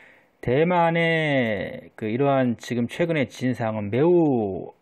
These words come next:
아, 불길한 징조로 봐야 됩니다. 대만은 이쪽에 구이산이 있고요. 다툰 화산이 있으면 이쪽에 화산이,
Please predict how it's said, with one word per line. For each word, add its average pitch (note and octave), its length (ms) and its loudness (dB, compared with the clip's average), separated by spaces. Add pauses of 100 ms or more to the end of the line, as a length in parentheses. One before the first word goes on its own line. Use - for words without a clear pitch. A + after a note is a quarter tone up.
(200)
아, F2 380 -6
불길한 D3 760 -2 (140)
징조로 A#2 320 -4
봐야 G#2+ 220 -4
됩니다. G2+ 560 -6 (760)
대만은 D3 720 -2
이쪽에 A#2+ 440 -6
구이산이 C#3 640 -2
있고요. G#2 540 -6 (460)
다툰 - 340 -6
화산이 C#3+ 280 -2
있으면 G#2+ 280 -8
이쪽에 C#3 600 -2 (500)
화산이, E3 680 -2